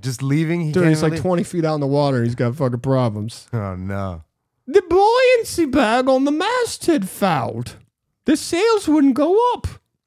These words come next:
Speaker 2: Well, it was a delay for only two hours, but by five P M, Mister Crow's trimaran was being towed out a mile from the shore, and a cannon shot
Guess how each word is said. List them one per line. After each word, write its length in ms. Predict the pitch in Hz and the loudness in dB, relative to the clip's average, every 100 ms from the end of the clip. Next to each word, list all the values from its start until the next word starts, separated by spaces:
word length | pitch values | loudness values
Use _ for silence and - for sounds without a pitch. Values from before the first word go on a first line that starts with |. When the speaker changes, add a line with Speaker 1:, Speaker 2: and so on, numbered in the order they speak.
| _ _ _ - | _ _ _ -6
Speaker 2:
Well, 400 | 185 370 403 392 | 0 4 4 2
it 200 | 370 302 | -2 -4
was 160 | 285 262 | -2 0
a 60 | |
delay 460 | 254 247 302 330 359 | 0 0 0 0 -2
for 160 | 285 311 | -2 -2
only 220 | 330 311 | 0 -2
two 180 | - 392 | 0 0
hours, 460 | 339 339 370 392 302 | 2 2 0 -2 -2
but 180 | 233 | -4
by 200 | 254 254 | -2 -2
five 360 | 226 285 311 285 | -2 -4 -4 -2
P 140 | 247 285 | -2 -2
M, 160 | 294 | 0
Mister 220 | 269 - | -2 -2
Crow's 540 | 208 240 269 247 226 - | -2 0 2 2 0 -6
trimaran 720 | - 302 339 262 214 262 302 | -2 0 2 2 2 0 0
was 120 | 180 | -2
being 240 | 165 277 220 | 0 -2 -2
towed 280 | - 277 285 | 0 0 2
out 160 | 269 | 0
a 60 | 262 | 0
mile 300 | 247 269 285 | 0 0 -2
from 160 | - 262 | -2 -2
the 80 | |
shore, 420 | 202 262 294 339 392 - 180 | -2 0 2 0 -2 -10 -6
and 120 | 175 | -2
a 40 | 247 | -2
cannon 440 | - 254 330 349 | -2 -4 -2 -2
shot 440 | - - 320 392 | -4 -2 0 0